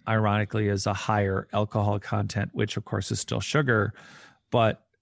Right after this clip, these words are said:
as it translates into the human body, I do try to keep that into account, uh, for, you know, what I'm gonna have in a day. So I blend a lot of vegetables and do a lot of stuff,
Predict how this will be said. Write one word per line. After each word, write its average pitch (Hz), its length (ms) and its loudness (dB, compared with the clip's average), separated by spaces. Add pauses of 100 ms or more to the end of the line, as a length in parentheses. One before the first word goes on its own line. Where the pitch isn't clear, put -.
as 117 240 2
it 110 120 0
translates 110 760 -2
into 107 180 0
the 101 80 0
human 101 300 0
body, 98 360 2
I 101 120 2
do 101 180 -2
try 104 180 -2
to 101 100 -2
keep - 260 -6
that 98 160 -2
into 101 200 -2
account, - 680 -4 (680)
uh, 104 340 4
for, 98 540 0 (580)
you 113 160 0
know, 101 240 -2 (960)
what 113 200 2
I'm 104 80 2
gonna 101 140 0
have 101 260 -2
in 101 80 -6
a 101 60 -6
day. 95 440 -6
So 110 420 -6 (280)
I 120 140 -2
blend 110 300 0
a 101 60 -4
lot 98 200 -2
of 95 60 -6
vegetables 92 800 -6
and 98 140 -8
do - 160 -8
a 57 60 -8
lot - 160 -6
of 107 80 -12
stuff, 101 300 -10